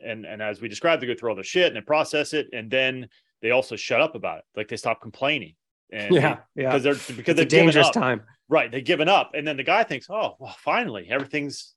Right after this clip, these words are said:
Speaker 1: everything's good." And
Speaker 2: Yeah,
Speaker 1: then,
Speaker 2: yeah.
Speaker 1: and then, and then all of a sudden there's a departure that feels sudden, but is not to, to the woman. She's been working on this shit for a little while, which is, it's, it's crazy and it's sad and it's frustrating and it's, it's a lot of things. And,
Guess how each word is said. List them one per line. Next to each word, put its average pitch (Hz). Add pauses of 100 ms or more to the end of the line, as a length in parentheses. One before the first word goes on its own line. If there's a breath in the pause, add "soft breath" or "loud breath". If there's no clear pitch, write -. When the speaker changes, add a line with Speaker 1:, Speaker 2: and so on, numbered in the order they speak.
(120)
Speaker 1:
everything's 131
good." 240 (640 soft breath)
And 120
Speaker 2:
Yeah, 139 (480)
Speaker 1:
then, 107
Speaker 2:
yeah. 117
Speaker 1:
and 127
then, 139 (180)
and 123
then 131
all 127
of 117
a 117
sudden 131
there's 117
a 113
departure 147
that 113 (100)
feels 165
sudden, 156
but 107
is 107
not 120
to, 104
to 117
the 101
woman. 104
She's 120
been 110
working 107
on 98
this 95
shit -
for 98
a -
little 90
while, 95
which -
is, -
it's, -
it's 170
crazy 214
and 139
it's 123
sad 185
and 135
it's - (420 soft breath)
frustrating 170
and 117
it's, 113
it's -
a -
lot 196
of 107
things. 92
And, 120